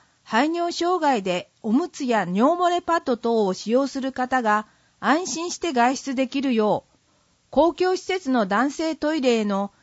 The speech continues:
サニタリーボックスの設置を進めていく考えはないか。答え、本市では本年七月から稲佐山公園、九月から森町ハートセンターで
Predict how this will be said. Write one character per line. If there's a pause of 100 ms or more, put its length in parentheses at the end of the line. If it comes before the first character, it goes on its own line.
(160)
サ
ニ
タ
リ
ー
ボ
ッ
ク
ス
の
設
置
を
進
め
て
い
く
考
え
は
な
い
か。 (1600)
答
え、 (520)
本
市
で
は (220)
本
年
七
月
か
ら (280)
稲
佐
山
公
園、 (580)
九
月
か
ら
森
町
ハ
ー
ト
セ
ン
タ
ー
で